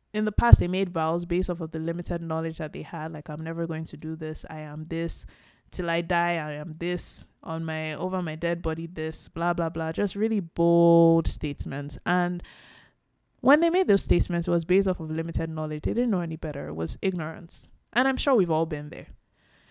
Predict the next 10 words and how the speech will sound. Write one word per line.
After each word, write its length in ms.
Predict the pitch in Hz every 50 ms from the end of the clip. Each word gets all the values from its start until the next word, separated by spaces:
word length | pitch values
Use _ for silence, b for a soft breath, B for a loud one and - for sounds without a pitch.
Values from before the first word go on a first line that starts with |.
| b b b -
The 100 | 220 240
reasonable 440 | 262 269 240 254 262 254 262 262 254
thing, 240 | - 208 190 180 170
right, 340 | 165 156 151 165 175 -
is 380 | 170 165 160 156 160 - - - - - _ _ _ _ _ _ _ _ _ _ _ _ - - _
when 220 | - 214 226 226 226
we 100 | 220 214
realize 440 | 208 202 196 196 196 208 220 -
we're 200 | 180 170 165 160
wrong, 280 | 156 151 156 165 180